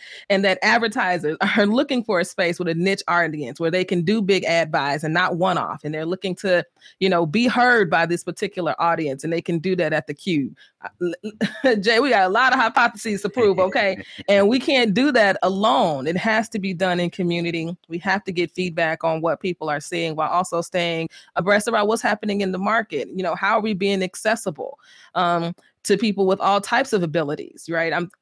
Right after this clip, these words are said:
Speaker 1: I'm thinking about all of these things as we build this app, and, um, yeah, more to come.
Speaker 2: All right, let's do this real quick then. One more time. Where can they find you online? Where can they download the app? It sounds like, when is that gonna come out? All, all the things people need to know.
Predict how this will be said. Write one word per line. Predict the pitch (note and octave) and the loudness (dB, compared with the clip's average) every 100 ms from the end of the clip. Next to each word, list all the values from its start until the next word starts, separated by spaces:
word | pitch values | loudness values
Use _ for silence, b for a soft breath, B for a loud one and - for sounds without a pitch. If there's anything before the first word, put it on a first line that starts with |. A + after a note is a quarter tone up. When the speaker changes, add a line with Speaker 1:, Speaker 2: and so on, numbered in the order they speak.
| _ _ - | _ _ -8
Speaker 1:
I'm | F3 | -6
thinking | - B3 D4 | -2 -2 0
about | A#3+ G3+ | 2 2
all | F3+ G#3 | 2 2
of | G#3+ | 2
these | F#3+ | 0
things | - F#3 F3 - | -2 -4 -4 -4
as | E3+ | -4
we | E3 E3+ | -2 -2
build | F#3 F3+ F3 | 2 2 0
this | E3 D#3 - | -4 -6 -4
app, | D#3+ D3+ - _ _ _ - | -2 -2 -4 _ _ _ -8
and, | E3+ E3 | -4 -2
um, | D#3+ D#3 D3+ D#3+ _ _ _ | 0 0 -2 -6 _ _ _
yeah, | D3+ C#3 | -6 -2
more | D3 E3 | 0 0
to | E3 | -2
come. | - E3+ C#3 D3 - _ _ _ _ B B B - | -4 -6 -6 -8 -16 _ _ _ _ B B B -8
Speaker 2:
All | |
right, | E3+ D3+ | -4 -2
let's | D3 | -4
do | - F#3+ | -2 0
this | F3 D3+ | 0 0
real | F3 | -2
quick | F3 E3+ D3+ | -2 -4 -4
then. | C#3+ B2+ | -4 -4
One | D#3+ | -4
more | E3+ C#3+ | -4 -4
time. | - C3 A#2 | -4 -6 -4
Where | D#3 | -4
can | E3 F3 | -4 -6
they | |
find | D#3+ F3 E3+ | -6 -6 -6
you | E3+ | -6
online? | D3+ C#3+ E3+ F3+ E3+ E3 B B | -6 -6 -4 -4 -4 -6 B B
Where | C#3 D#3 | -6 -6
can | E3+ D#3+ | -6 -4
they | C#3+ C3+ | -2 -4
download | A2+ C#3 D3+ C#3+ A#2+ | -4 -4 -4 -4 -4
the | B2 | -4
app? | D#3+ D#3 | -4 -4
It | C#3 | -6
sounds | D#3+ D#3+ | -4 -2
like, | D3 A#2+ | -4 -4
when | C3 | -4
is | C3 | -4
that | C3+ C#3+ | -4 -4
gonna | D#3 D3 | -6 -8
come | D#3 D3 | -8 -8
out? | C#3+ C#3+ | -4 -4
All, | - C#3+ | -4 -6
all | C3 E3 | -4 -4
the | E3 | -4
things | D3 D#3 | -6 -8
people | D3+ C#3 C3+ | -8 -8 -6
need | C3 | -6
to | A#2+ | -6
know. | A2+ F#2+ | -4 -6